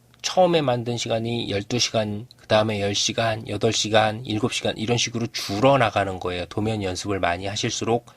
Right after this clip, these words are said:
시간이 줄게 되는 겁니다. 처음에 열두 시간 걸렸으니까, "아, 도면 만드는데 너무 어렵다. 아무것도 알 수가 없다." 알 수 없는 건 당연한 거고요. 모르는 거예요. 얘들을 적용해야 되거든요. 적용해야 되는데 한 번도 안 그려봤는데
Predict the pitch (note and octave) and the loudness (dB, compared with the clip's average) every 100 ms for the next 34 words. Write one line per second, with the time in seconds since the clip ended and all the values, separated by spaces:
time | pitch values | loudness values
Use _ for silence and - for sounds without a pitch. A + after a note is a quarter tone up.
0 | _ - - C3 B2+ G#2 - - G2 F#2 | _ -6 -4 -2 -2 -6 -8 -2 -2 2
1 | A2+ A2 G2 F#2+ F#2 F2 F2+ E2 E2 - | 2 2 -2 -6 -6 -8 -4 -2 -2 -6
2 | - - _ - D3+ C#3 C#3+ C#3+ - - | -16 -20 _ 2 2 4 4 2 0 -6
3 | - G2+ - B2+ - B2 A#2 G#2+ G#2 - | 0 0 0 -2 0 0 0 -2 -2 -4
4 | G2+ F#2+ - G2+ - G#2 F#2+ F2+ - G#2+ | -6 -2 0 0 -2 -8 -8 -10 -8 -6
5 | G2+ F#2+ F2+ F#2 F2+ F#2+ G2 G2+ _ _ | -4 -6 -8 -8 -6 -6 -6 -8 _ _
6 | _ _ _ _ _ _ _ A2+ A#2+ G#2 | _ _ _ _ _ _ _ 4 6 4
7 | F#2+ G#2+ G#2 G2 - - - G2+ A#2+ A#2 | 2 0 0 0 -4 -10 -2 0 0 2
8 | G2+ G2 G#2 B2 A2+ - F#2 - - - | 4 4 0 0 0 2 -2 -4 -12 -8
9 | F2+ B2+ A2+ G#2 G2 F#2+ G#2+ A#2+ A#2 A#2+ | -4 -2 -2 -4 -4 -2 0 2 2 4
10 | B2 G#2 G#2+ D3 G#3+ C#3+ F3 E3+ A#2 - | 6 6 6 4 4 2 4 6 6 4
11 | D#3+ F3+ G3+ F#3+ - D#3 D#3 E3+ D3+ D#3 | 2 4 4 2 4 4 6 4 4 4
12 | C#3 C3 B2 C3 E3 G#3 - C3 D#3 D3 | 4 2 2 4 4 4 4 2 2 4
13 | D3 C3+ B2+ B2+ C3+ - F#3 G3 D3+ A2 | 2 2 0 0 0 0 2 4 4 2
14 | A2+ B2 A#2 A2 G#2 A#2+ | 0 0 0 -2 -2 -2